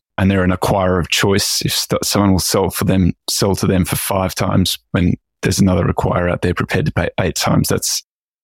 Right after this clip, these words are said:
you know, that's, that means that they're getting a lot of value every time they're buying, and they're probably gonna do very well. It's an, it, it sounds really interesting to me. It's, uh, when I was, when I was young, when I graduated from law school, this was exactly the kind of thing that I wanted to do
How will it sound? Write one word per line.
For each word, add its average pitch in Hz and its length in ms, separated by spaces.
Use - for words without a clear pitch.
you 92 100
know, 87 120
that's, - 400
that - 140
means 95 180
that 104 80
they're 95 120
getting 95 240
a 90 80
lot 95 280
of 87 80
value 95 500
every 92 160
time 98 220
they're - 120
buying, 90 360
and 95 80
they're 92 120
probably 90 400
gonna 95 180
do 92 180
very - 180
well. 101 160
It's - 120
an, 107 100
it, - 180
it 127 140
sounds 139 400
really 101 160
interesting - 340
to - 60
me. 87 80
It's, - 160
uh, 156 60
when 123 100
I 131 40
was, - 160
when 113 140
I 117 80
was 92 120
young, 101 360
when 101 120
I 98 80
graduated 101 460
from - 140
law 98 180
school, 101 320
this - 160
was 104 100
exactly 98 380
the - 60
kind 98 180
of 98 80
thing 107 120
that 90 100
I - 20
wanted 87 280
to 78 60
do 98 520